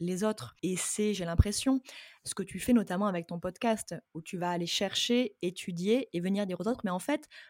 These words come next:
vous vivez comme ça, mais en réalité, il y a plein d'autres manières de voir les choses, faire les choses. » Voilà, avec des paroles expertes, comment vous ouvrir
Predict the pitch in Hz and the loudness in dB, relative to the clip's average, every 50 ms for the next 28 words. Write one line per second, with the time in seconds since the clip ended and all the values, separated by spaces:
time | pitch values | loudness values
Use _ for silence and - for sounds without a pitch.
0 | _ _ - 214 226 254 254 233 240 233 233 202 196 190 - - 294 339 359 294 | _ _ 0 4 6 6 6 6 6 4 4 2 0 0 0 0 0 0 2 2
1 | 220 190 190 190 185 185 175 - 285 269 208 180 - - - 320 359 330 262 - | 2 2 2 0 -2 -2 -2 0 0 0 0 0 -4 -6 -6 -4 0 0 0 0
2 | - 220 202 190 185 180 180 170 170 170 160 160 175 175 165 165 165 - - 185 | 2 2 2 2 2 2 0 0 -2 -4 -2 0 0 0 0 0 -2 -2 0 0
3 | 214 277 - - - - 220 214 190 175 165 - - 185 208 294 311 311 - - | 0 0 0 -4 -2 -2 -2 0 0 -2 -4 -2 0 2 2 2 2 0 -6 -16
4 | - - - - _ - 170 202 247 262 262 269 277 285 - - 175 165 180 160 | -20 -20 -20 -20 _ -6 0 2 4 4 6 4 4 2 0 0 0 -2 0 0
5 | 175 170 - 175 170 170 170 170 160 - - - - 240 294 - - - - - | -2 -2 0 -2 0 0 0 0 0 -2 -2 0 0 0 0 -2 -4 -12 -20 -20
6 | - - _ _ _ _ _ _ _ _ - 277 247 240 262 302 311 254 - 156 | -20 -20 _ _ _ _ _ _ _ _ 6 8 10 10 10 8 6 2 0 -2
7 | 160 175 202 180 160 196 196 170 196 165 196 254 294 330 - - | -4 -4 -4 -2 -2 -2 -2 -2 0 0 2 4 4 2 0 -4